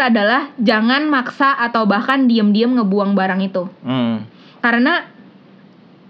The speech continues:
Speaker 1: eh, kayak bahkan si Julie Pike P H D tadi, dia tuh bilang kalau ngebuang barang yang dimiliki oleh mereka itu adalah hal terburuk yang bisa kita lakukan.
Speaker 2: Ah.
Speaker 1: Dan banyak banget kasus di mana,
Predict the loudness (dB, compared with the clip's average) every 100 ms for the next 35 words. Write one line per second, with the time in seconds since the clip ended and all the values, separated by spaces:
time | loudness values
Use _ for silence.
0 | -8 -2 0 2 2 2 2 0 -2 0
1 | 2 2 2 0 0 -2 -2 -4 -6 -4
2 | -2 -4 -2 -2 0 0 -2 -4 -8 -20
3 | -20 -20 -4 2 2 2 0 2 2 0
4 | 0 0 0 0 0 -2 -8 -2 0 2
5 | 2 2 2 2 2 0 0 -2 0 0
6 | 0 0 -2 -2 -2 0 0 -2 -6 -6
7 | -2 -2 0 -2 0 0 0 0 0 0
8 | 0 0 -2 0 0 0 0 0 -2 -2
9 | 0 -2 -4 -4 -4 -2 -4 -4 -4 -4
10 | -6 -4 -4 -4 -12 -14 -2 2 2 2
11 | 2 2 2 2 0 0 -2 -4 0 0
12 | 2 2 0 0